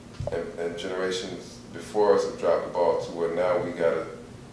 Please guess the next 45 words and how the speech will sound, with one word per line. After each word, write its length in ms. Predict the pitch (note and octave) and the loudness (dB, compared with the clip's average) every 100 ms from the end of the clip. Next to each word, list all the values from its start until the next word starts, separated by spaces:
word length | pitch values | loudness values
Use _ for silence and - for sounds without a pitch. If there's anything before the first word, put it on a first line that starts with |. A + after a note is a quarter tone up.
| - - - - - - | -10 -10 -10 -10 -2 4
uh, 400 | E2 D#2+ D#2+ D#2+ | 6 6 4 0
get 180 | A2 A2 | -2 -2
to 80 | G2 | 2
that 220 | E2+ - | 2 4
point 200 | - - | 0 0
to 60 | F#2+ | -4
where 180 | F2+ | -4
we 120 | F2 F2 | -4 -6
can 140 | F2+ | 0
have 220 | G2+ G2+ | 6 6
those 200 | F#2 F2+ | 6 0
real 160 | F2+ E2 | 0 0
conversations 640 | E2+ D#2+ D#2 - E2 E2 | 2 0 0 -4 -4 -6
with 120 | E2 D#2+ | -8 -8
each 140 | E2+ | -2
other 140 | E2+ E2+ | 0 0
and 80 | E2 | -2
say, 180 | - | -2
"Hey, 200 | G2 F2+ | 0 0
man, 340 | F2+ F#2 F#2 F#2 - - - - | 0 -4 -4 -6 -12 -16 -18 -8
can 120 | G#2 G2 | 0 4
I 60 | |
hold 240 | G2 G2 F#2+ | 6 4 0
you 60 | |
accountable? 480 | F#2 G#2+ F#2+ E2 E2 - - - - | 0 4 4 2 -2 -8 -14 -18 -8
You 60 | E2+ | -2
know, 100 | E2 | 0
some 140 | - | -2
shit 240 | - - G2+ | -6 -4 4
happens. 560 | G2+ F#2 - - - - - - - - - - | 6 6 2 -8 -12 -16 -18 -18 -18 -18 -18 -14
You 60 | F#2 | -4
know, 160 | F2 - - - - - - | -2 -2 -6 -14 -16 -12 -2
can 80 | F2+ | 2
I 40 | |
hold 180 | F#2+ F#2 | 2 0
you 80 | - | -2
accountable? 500 | A2+ G#2 F#2+ - - - - - - - - - | 2 4 4 2 -6 -10 -16 -18 -18 -18 -18 -4
Uh, 1200 | F2 F2 E2+ E2+ D#2+ - - - - - - - - | 2 4 4 2 0 -2 -6 -10 -14 -18 -18 -12 -4
uh, 260 | E2 E2 - E2+ | -2 -2 -4 -8
if 80 | |
some 140 | - - | -10 -6
shit 240 | - G#2+ | -2 4
happened 320 | A2 - - G2 | 4 4 2 -4
to 60 | A#2+ | -4
me 180 | G#2 | -4